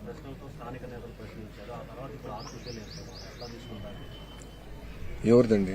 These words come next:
Speaker 2: నాకు సారీ.
Speaker 1: పంతొమ్మిదిలో మీ మీద పోటీ చేసిన వ్యక్తులు రోజుకో ప్రశ్నతో వీడియో విడుదల చేశారు. పంతొమ్మిది నుంచి ఇరవై నాలుగు అయిపోయింది, ఇరవై నాలుగు నుంచి వారు ఎక్కడ ఆచూకీ లేదు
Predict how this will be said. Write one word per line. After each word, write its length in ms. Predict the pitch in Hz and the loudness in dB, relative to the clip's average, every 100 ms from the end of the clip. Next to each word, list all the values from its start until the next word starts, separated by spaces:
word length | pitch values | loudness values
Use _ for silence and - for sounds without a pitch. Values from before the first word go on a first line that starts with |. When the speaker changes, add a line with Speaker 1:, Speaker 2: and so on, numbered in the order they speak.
| 101 | 0
Speaker 2:
నాకు 140 | 107 - | 4 10
సారీ. 140 | 120 113 | 10 8
Speaker 1:
పంతొమ్మిదిలో 500 | 131 156 151 135 143 147 | 2 -2 -4 -4 -4 -4
మీ 80 | 131 123 | -4 -2
మీద 100 | 143 139 | -4 -4
పోటీ 200 | 135 143 135 | -4 -2 -2
చేసిన 220 | 131 120 113 | -4 -4 -6
వ్యక్తులు 280 | 110 - - - 131 | -6 -6 -8 -6 -2
రోజుకో 240 | 156 151 156 | -2 -2 -2
ప్రశ్నతో 340 | 156 - - 156 139 | 0 -2 -2 -2 -2
వీడియో 200 | 135 135 | -2 -2
విడుదల 240 | 127 123 113 | -2 -2 -4
చేశారు. 320 | - - 110 110 92 - - 123 | -4 -6 -6 -6 -6 -8 -4 -2
పంతొమ్మిది 260 | 135 151 | 0 2
నుంచి 140 | 151 143 | 0 0
ఇరవై 160 | 131 143 | 0 0
నాలుగు 180 | 139 127 123 | -2 -2 -2
అయిపోయింది, 280 | - 139 139 | -2 -2 -2
ఇరవై 120 | 143 156 | 2 2
నాలుగు 160 | 151 139 | 2 0
నుంచి 120 | 147 160 | -2 -2
వారు 120 | 143 | -2
ఎక్కడ 120 | - 135 123 | -2 -2 0
ఆచూకీ 280 | 123 139 127 | -2 -2 -2
లేదు 120 | 120 | -2